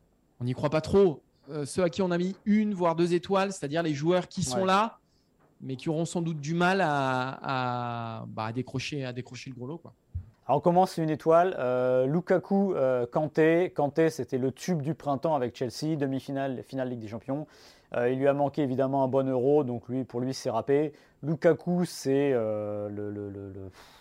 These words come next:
Speaker 2: l'avant-centre ultime, euh, la bête absolue qui marque, euh, dans toutes les positions, qui a progressé absolument aussi. Mais a priori, il aura un bon classement, mais ça n'ira pas plus haut.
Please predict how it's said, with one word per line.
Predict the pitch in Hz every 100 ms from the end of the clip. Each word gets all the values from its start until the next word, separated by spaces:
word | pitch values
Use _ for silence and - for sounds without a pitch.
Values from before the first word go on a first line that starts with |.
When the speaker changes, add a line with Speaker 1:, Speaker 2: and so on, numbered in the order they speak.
| _ _ _ _ _
Speaker 2:
l'avant-centre | 127 127 139 - 147 156
ultime, | 139 - 151 170
euh, | 143 117 113
la | 117
bête | 123 117
absolue | 147 - 151 147 156 160 -
qui | 127
marque, | 135 139 123
euh, | 117
dans | 117
toutes | - -
les |
positions, | 120 131 - 151 - - _
qui | 147
a |
progressé | 131 135 139 135 156
absolument | 127 139 131 131
aussi. | - 165 165 - - _ _
Mais | 131
a | 139
priori, | - 156 160 180 190 190 -
il | 156
aura | 147 151
un | 147
bon | 139
classement, | 147 - 165
mais | 165
ça | 135 131
n'ira | 123 123 120
pas | 135 113
plus |
haut. | 110